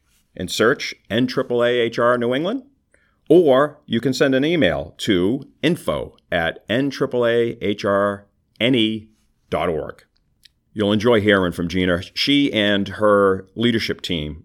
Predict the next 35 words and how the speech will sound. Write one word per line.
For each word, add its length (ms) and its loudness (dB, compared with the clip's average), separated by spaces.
of 160 -8
N 160 -4
triple 300 -4
A 60 0
H 260 -4
R 180 0
New 160 -4
England 360 -6
are 100 -4
so 240 2
passionate. 680 -4
Uh, 220 -8
they're 140 0
volunteers, 840 0
and 260 -6
they're 140 -4
building 380 -2
this 260 -4
local 280 0
chapter 480 -2
up 280 -2
as 200 -2
we 80 -2
speak, 520 -4
and 160 -4
we're 100 0
very 240 4
excited 380 -2
about 440 -2
collaborating 580 0
with 160 -8
them 340 -6
and 80 -8
helping 320 -2
them 280 -4